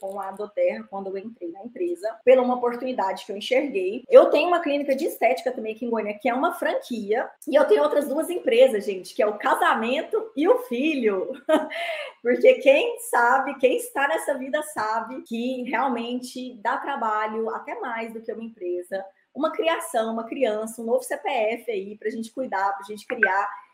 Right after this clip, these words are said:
E o maridão também, que a gente tem que cuidar, né? A casa. Então, assim, eu sou uma fã das mulheres. Eu falo que eu gosto de empoderar, inclusive é, é hoje um grande propósito da minha vida. É realmente trabalhar com mulheres que querem fazer diferente, que querem buscar o delas.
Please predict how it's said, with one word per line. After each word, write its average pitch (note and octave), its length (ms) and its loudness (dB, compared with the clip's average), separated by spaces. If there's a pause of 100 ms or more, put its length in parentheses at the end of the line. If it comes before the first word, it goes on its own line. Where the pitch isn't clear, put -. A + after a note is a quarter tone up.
(120)
E G#4+ 80 12
o D5 80 12
maridão D5 600 6
também, D#4+ 340 2
que - 100 0
a - 20 -2
gente - 180 -8
tem C#4+ 140 -6
que - 40 -16
cuidar, C4 540 -2
né? A3+ 160 -2
A B3 140 -2
casa. A3+ 720 -2 (480)
Então, A#3 220 -2
assim, C4+ 180 -2
eu A#3+ 140 -2
sou B3 160 -10
uma C4+ 180 -6 (160)
fã C4+ 340 -2
das A3 200 -8
mulheres. F3+ 480 -6
Eu F#3+ 100 -10
falo F#3+ 300 -8
que - 100 -12
eu G3 120 -6
gosto F#3+ 380 -4
de A3+ 100 -10
empoderar, G3 540 -6
inclusive G#3 600 -12 (120)
é, F#3 340 2
é F#3+ 40 6
hoje A3 340 4
um A3+ 80 -4
grande A3 300 -4
propósito G#3 460 -6
da G3 80 -8
minha G3 160 -10
vida. F#3+ 360 -4 (160)
É B3+ 140 6
realmente C#4+ 420 4
trabalhar A#3+ 520 0
com A#3+ 80 -8
mulheres G#3+ 480 -6
que - 120 -18
querem G#3+ 520 -4
fazer F3+ 240 -8
diferente, F3 580 -12
que G#3 100 -18
querem G#3+ 440 -4
buscar F3+ 320 -6
o E3+ 100 -4
delas. F3+ 500 0